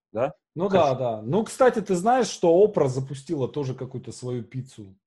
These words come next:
Speaker 2: Ну, там
Speaker 1: Вообще,
Speaker 2: что-то
Speaker 1: ну, то
Speaker 2: какая-то замороженная пицца какая-то там.
Speaker 1: Поэтому я к тому, что Александр Молчанов может сидеть в стриме, а
Speaker 2: Мгм.
Speaker 1: его точки могут присутствовать в Москве, в Кирове, в Киеве, на Владивостоке, в Америке, да, даже,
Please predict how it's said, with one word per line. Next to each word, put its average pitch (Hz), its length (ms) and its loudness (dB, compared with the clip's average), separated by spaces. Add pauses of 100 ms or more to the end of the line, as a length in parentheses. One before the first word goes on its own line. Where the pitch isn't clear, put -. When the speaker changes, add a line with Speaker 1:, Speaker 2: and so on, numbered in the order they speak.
(360)
Speaker 2:
Ну, 107 60 -18
там 214 300 4
Speaker 1:
Вообще, 247 80 -2
Speaker 2:
что-то 214 220 0
Speaker 1:
ну, 202 60 0
то 190 60 -2
Speaker 2:
какая-то 156 220 0
замороженная 196 720 4
пицца 185 380 -8
какая-то 104 460 -10
там. 101 120 -18
Speaker 1:
Поэтому 254 720 6
я 180 160 6
к - 80 -6
тому, 208 220 4
что 175 440 4
Александр 170 840 4
Молчанов 180 640 2
может 175 340 2
сидеть 175 400 0
в - 20 -14
стриме, 139 640 2
а 120 300 4
Speaker 2:
Мгм. 127 120 -2
Speaker 1:
его 165 400 2
точки 170 520 2
могут 143 360 2
присутствовать 131 640 -4
в 113 60 -10
Москве, 147 460 0
в - 100 -18
Кирове, 156 420 2
в 127 120 -10
Киеве, 123 640 0
на 117 140 -4
Владивостоке, 123 580 -2
в 123 60 -2
Америке, 113 480 -2
да, 110 180 -10
даже, 87 220 -18